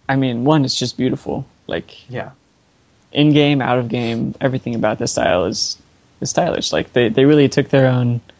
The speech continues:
Speaker 1: their own take on how to do the graphics and how to do the lighting and even the cutscenes. They have this cool, like,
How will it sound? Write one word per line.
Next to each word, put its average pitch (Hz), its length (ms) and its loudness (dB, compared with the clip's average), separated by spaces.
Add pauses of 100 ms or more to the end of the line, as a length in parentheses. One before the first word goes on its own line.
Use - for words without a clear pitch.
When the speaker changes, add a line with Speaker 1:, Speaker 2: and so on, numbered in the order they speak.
(840)
Speaker 1:
their 131 180 4
own 127 180 2
take - 320 -4
on 80 240 -6
how 95 200 -2
to 113 60 -2
do 117 140 -4
the - 100 -4
graphics - 560 -6
and 123 120 -4
how 135 100 0
to 127 100 0
do 135 140 2
the 127 100 0
lighting 131 640 2 (460)
and 110 300 -2
even 147 240 4
the - 80 2
cutscenes. 123 720 -2
They 127 100 2
have 127 240 2
this 123 160 -2
cool, 135 320 4
like, 120 360 -2